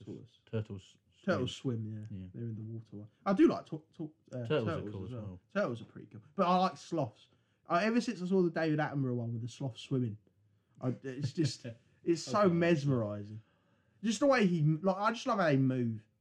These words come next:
Speaker 1: Like, they're just so much fun. Like, I, I could have one as a pet and just leave it in the corner of my room, and I just watch
Speaker 2: <laughs>
Speaker 1: it. I just like, "What is it doing?" I don't even know. Like, it doesn't even know what it's doing itself. It just
Speaker 2: No.
Speaker 1: sort of moves really slowly, and then sort of goes halfway to doing something, and then goes, "Ah, I can't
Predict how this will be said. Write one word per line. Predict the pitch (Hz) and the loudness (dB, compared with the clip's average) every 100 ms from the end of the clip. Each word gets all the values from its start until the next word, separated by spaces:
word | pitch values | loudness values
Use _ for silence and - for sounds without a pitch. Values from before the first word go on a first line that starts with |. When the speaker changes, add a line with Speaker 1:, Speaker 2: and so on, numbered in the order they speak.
| _ _ _ - | _ _ _ -2
Speaker 1:
Like, | 156 165 | 0 2
they're | 175 | 2
just | 190 - | 0 -2
so | 196 | 0
much | 156 127 - | 0 -2 -8
fun. | 123 170 | -4 0
Like, | 165 | 0
I, | 185 - - - | 0 -2 -10 -4
I | 185 | -2
could | 196 208 | 0 0
have | 220 | 0
one | 214 | 2
as | 185 | 2
a | 156 | 0
pet | - 175 185 | -2 -4 -2
and | 156 | -6
just | 147 147 | -4 0
leave | 147 139 | 2 2
it | |
in | 139 | -2
the | |
corner | 135 143 135 | -6 -4 -2
of | |
my | 127 | -2
room, | 127 120 107 | -4 -4 -6
and | 131 | 0
I | 160 | 2
just | 147 180 156 | 4 4 4
watch | 165 131 - | 2 -2 -4
Speaker 2:
<laughs> | |
Speaker 1:
it. | 117 - _ _ _ _ _ _ _ | -6 -10 _ _ _ _ _ _ _
I | 165 | 2
just | 170 | 4
like, | 175 156 | 4 4
"What | 175 190 196 | 2 2 -2
is | 165 | -2
it | 151 | 0
doing?" | 165 156 110 | 0 0 -2
I | 120 | -2
don't | 139 151 | 0 2
even | 160 151 151 | 4 4 2
know. | 151 123 | 2 0
Like, | 127 165 | -2 -2
it | 202 | -2
doesn't | 214 208 220 | 0 2 4
even | 190 | 6
know | 185 | 6
what | 151 | 2
it's | 147 | -4
doing | 170 147 | 0 0
itself. | 131 - 143 110 135 | -2 -8 -10 -10 -8
It | 160 | 0
just | 190 196 | 0 2
Speaker 2:
No. | |
Speaker 1:
sort | 160 | 2
of | 160 | 6
moves | 180 170 160 113 | 6 6 6 2
really | 123 131 | -2 -6
slowly, | - 147 135 107 | -4 -2 0 -2
and | 110 | -6
then | 131 | -6
sort | 139 151 | -6 -2
of | 147 | 0
goes | 151 | 2
halfway | 185 170 160 156 | 2 2 2 2
to | 160 151 | 2 0
doing | 165 151 127 | 2 0 -2
something, | 113 117 | -6 -6
and | 135 | -4
then | 127 | -4
goes, | 123 | -6
"Ah, | 117 | -12
I | |
can't | - | -14